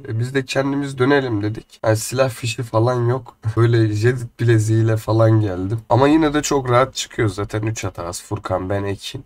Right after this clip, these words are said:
Bakalım inşallah bugün orağı basarız abi. Öyle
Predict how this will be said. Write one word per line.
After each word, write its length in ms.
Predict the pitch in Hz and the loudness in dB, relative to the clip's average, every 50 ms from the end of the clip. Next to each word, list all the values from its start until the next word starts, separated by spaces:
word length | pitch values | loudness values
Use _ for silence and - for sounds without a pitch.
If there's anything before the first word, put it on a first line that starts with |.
| - - | -6 -4
Bakalım 400 | 110 117 - 143 135 127 120 123 | -4 -2 2 0 0 0 0 -2
inşallah 560 | 135 135 - - - 110 113 127 131 127 120 - _ | -4 -4 -4 0 2 2 2 2 0 -2 -4 -6 _
bugün 300 | 120 117 113 117 117 - - - | 0 2 2 2 0 0 -4 -2
orağı 460 | 117 113 110 104 104 107 110 117 117 - _ _ _ _ _ _ _ _ _ | 0 0 2 2 2 2 0 0 -2 -4 _ _ _ _ _ _ _ _ _
basarız 520 | 104 113 110 110 - 110 104 95 87 82 92 | 0 0 2 2 2 0 0 -2 -4 -4 -2
abi. 360 | 92 90 85 90 113 113 110 - _ _ | -2 -2 -2 -4 -6 -8 -8 -10 _ _
Öyle 440 | 120 120 117 120 127 131 127 117 | -2 0 0 0 0 -2 -2 -6